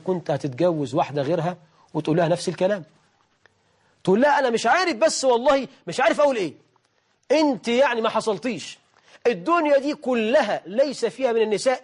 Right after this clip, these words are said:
إلا أنت. والله، والله وبال-"، أقول لك إيه بس، أنت عارفة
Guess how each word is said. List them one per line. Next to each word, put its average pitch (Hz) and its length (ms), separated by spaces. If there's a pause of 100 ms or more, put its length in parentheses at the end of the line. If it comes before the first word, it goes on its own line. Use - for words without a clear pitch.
إلا 208 360
أنت. 196 240 (400)
والله، 220 880
والله 220 840
وبال-"، 196 360 (180)
أقول 202 180
لك 180 120
إيه 196 80
بس، 196 180 (200)
أنت 156 160
عارفة 226 360